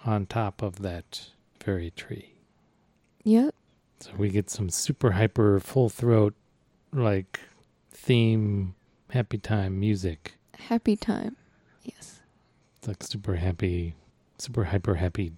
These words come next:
Speaker 1: time music.
Speaker 2: Mm-hmm.
Speaker 1: So this minute is basically, th-, this is kind of like a tour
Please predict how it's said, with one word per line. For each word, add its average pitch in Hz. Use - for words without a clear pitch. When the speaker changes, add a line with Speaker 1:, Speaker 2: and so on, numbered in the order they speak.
Speaker 1:
time 80
music. 92
Speaker 2:
Mm-hmm. 233
Speaker 1:
So -
this 117
minute 107
is 92
basically, 104
th-, 95
this 110
is -
kind 120
of 107
like 98
a 95
tour 98